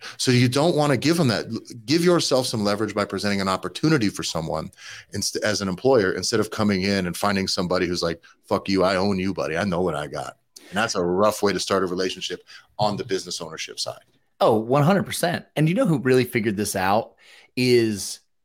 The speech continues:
Speaker 2: s-, anyone in sales. So when I was, when I played football,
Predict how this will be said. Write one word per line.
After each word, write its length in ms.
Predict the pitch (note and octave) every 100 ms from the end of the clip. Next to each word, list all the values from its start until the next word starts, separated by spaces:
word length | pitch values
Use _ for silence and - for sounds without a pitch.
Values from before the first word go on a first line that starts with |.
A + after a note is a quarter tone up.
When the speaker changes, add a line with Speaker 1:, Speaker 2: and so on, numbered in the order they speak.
| _ _ _ _ _ _ _ _ -
Speaker 2:
s-, 240 | - - _ _
anyone 400 | C3+ C#3+ D3+ C#3
in 160 | B2+ A2
sales. 640 | - G2+ - - - - _ _ _ _ _ _ _ _ _ _ -
So 180 | -
when 160 | C3+ C3
I 120 | C#3+
was, 500 | E3 C#3 B2 A2 - -
when 160 | A2
I 160 | A2+ C3
played 520 | G3 - B2+ A2+ A2
football, 680 | - F#3 F#2 F2 F#2 C#3 -